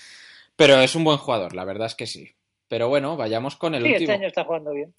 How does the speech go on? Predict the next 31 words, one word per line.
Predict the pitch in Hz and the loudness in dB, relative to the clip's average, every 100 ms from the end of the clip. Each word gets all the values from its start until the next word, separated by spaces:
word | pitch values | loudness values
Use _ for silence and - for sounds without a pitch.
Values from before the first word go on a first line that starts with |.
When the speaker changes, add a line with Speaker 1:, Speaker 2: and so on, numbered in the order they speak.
| - | -10
Speaker 1:
El | 113 | -8
último | 117 160 156 | -4 -2 -2
partido, | 101 95 92 85 | -4 -8 -14 -12
¿no? | 123 170 | -10 -10
Que | 117 101 98 | -8 -8 -10
es | - | -10
el | 131 107 | -10 -6
partido | 104 101 110 123 | -8 -8 -6 -4
de | 123 | -4
los | 98 | -8
colistas, | - 95 127 - 87 82 | -12 -10 -10 -10 -14 -14
realmente. | 90 87 104 113 107 80 87 95 | -14 -10 -10 -10 -12 -14 -16 -20
Eh, | - 101 | -16 -12
enfrenta | 95 107 110 110 127 127 120 110 104 - _ _ _ _ | -12 -8 -8 -4 -2 0 2 2 0 -6 _ _ _ _
dos | - 123 | -8 -6
equipos | 135 135 151 131 | -4 -4 -4 -2
muy, | 147 151 | -2 -2
muy | 143 151 | 0 -2
necesitados, | 131 127 123 110 117 143 - | -4 -6 -8 -4 -2 -2 -6
y | |
eso | 117 117 | -12 -12
que | - | -12
son | - 131 107 | -8 -8 -6
Las | 98 - | -8 -10
Palmas | _ 131 139 160 175 - | _ -4 -2 -6 -8 -8
y | 123 | -8
el | 104 | -6
Málaga. | 120 98 92 | -6 -8 -8
Será | - 107 | -10 -8
el | 110 | -6
lunes, | 113 127 165 - - | -6 -8 -10 -14 -20